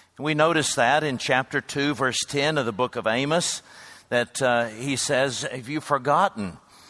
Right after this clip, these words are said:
Have you forgotten that I brought you up out of the land of Egypt and led you for forty days in the wilderness? You have obviously forgotten my redemption, my,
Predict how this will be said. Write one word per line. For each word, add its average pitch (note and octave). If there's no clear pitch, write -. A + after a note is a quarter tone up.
Have A#2+
you D3
forgotten C3
that A#2+
I C3+
brought A2+
you D3+
up A2+
out B2+
of C3
the C#3+
land A#2
of C#3+
Egypt B2+
and B2+
led A#2+
you C#3+
for D3
forty D3+
days D3
in D#3+
the E3+
wilderness? D#3
You F#3
have E3
obviously D#3+
forgotten C#3
my C#3
redemption, C#3+
my, D#3+